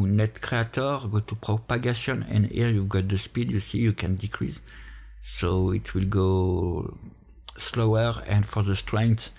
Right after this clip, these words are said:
it's, it's like it's growing five steps by, by five steps, you see.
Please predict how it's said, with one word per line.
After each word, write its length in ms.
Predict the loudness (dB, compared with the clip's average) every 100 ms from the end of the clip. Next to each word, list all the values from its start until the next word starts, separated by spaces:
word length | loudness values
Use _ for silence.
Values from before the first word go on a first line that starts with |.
| -20 -20 -20 -20 -20 -20 -20 -4
it's, 240 | -2 -2 -8 -10 -2
it's 420 | -2 0 -4 -2 -2 0
like 300 | 2 2 2
it's 140 | 0
growing 380 | 2 4 6 4
five 300 | 4 0 0
steps 380 | -2 0 0 0
by, 300 | -2 0 2
by 460 | 0 0 2 2 2
five 320 | -2 2 2
steps, 500 | 2 -2 -2 -2 -2
you 60 | -4
see. 360 | -2 -2 -2